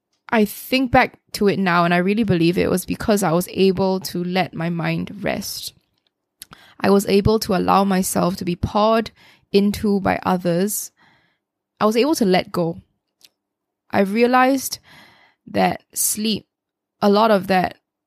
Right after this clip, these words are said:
is about letting go. It's about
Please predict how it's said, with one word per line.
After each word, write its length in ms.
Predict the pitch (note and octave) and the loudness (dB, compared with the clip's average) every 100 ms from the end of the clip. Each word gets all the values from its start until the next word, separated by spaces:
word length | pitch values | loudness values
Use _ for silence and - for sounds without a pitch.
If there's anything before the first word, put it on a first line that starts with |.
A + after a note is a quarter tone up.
| _ _ | _ _
is 120 | G#3 | -2
about 240 | F#3+ F#3 F3 | 0 0 2
letting 340 | F#3 F#3 F#3 | 2 2 0
go. 360 | F3 - F#3 G3 _ _ _ _ - | -2 -2 -2 -4 _ _ _ _ -10
It's 160 | F#3 | -4
about 380 | G3+ F#3 F#2 - | 0 2 0 -4